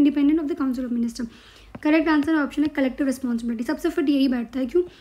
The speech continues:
प्रेसिडेंट रिक्वायर्स है, shall be the duty होनी चाहिए प्राइम मिनिस्टर की submit for the consideration of the council of ministers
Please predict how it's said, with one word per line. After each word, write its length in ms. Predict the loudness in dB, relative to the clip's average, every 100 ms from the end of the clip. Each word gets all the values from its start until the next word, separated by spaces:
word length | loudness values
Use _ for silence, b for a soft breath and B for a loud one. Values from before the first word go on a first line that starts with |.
| B B 0
प्रेसिडेंट 440 | 2 4 6 4
रिक्वायर्स 500 | 4 -2 -4 -4 -4
है, 120 | -6 -10 b b b _ 0
shall 240 | 4 4
be 60 | 4
the 100 | 4
duty 300 | 4 6 6
होनी 180 | 6 6
चाहिए 140 | 4 0
प्राइम 180 | 2 2
मिनिस्टर 240 | 2 0
की 100 | -6
submit 340 | 0 2 2
for 80 | 0 -4
the 40 | -2
consideration 420 | -2 0 0 0
of 80 | 0
the 60 |
council 320 | 0 0 0 0
of 100 | -2
ministers 320 | -2 -6